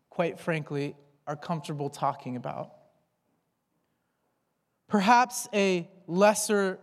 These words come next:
love. He's calling you to come out of the separation and the isolation and the pain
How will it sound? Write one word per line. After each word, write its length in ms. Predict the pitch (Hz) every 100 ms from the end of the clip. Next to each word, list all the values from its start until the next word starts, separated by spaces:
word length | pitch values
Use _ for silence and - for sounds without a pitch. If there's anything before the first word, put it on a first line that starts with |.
| -
love. 580 | 180 185 180 143 107 - - _ _ _ _ _ _ _ _ _ _ _ - _ _ _
He's 200 | 202 -
calling 360 | - 233 240
you 100 | 226
to 80 | 202
come 400 | - - 233 226 -
out 360 | 196 226 233
of 200 | 220 196
the 60 | 185
separation 1000 | - 208 202 196 196 214 202 - 156 131 - _ _ _ _ _ -
and 140 | 180
the 120 | 196
isolation 1120 | 180 208 208 233 208 202 208 - 175 135 127 - _ _ _ _ 185
and 140 | 180
the 60 | 180
pain 800 | 180 214 226 233 175 151 185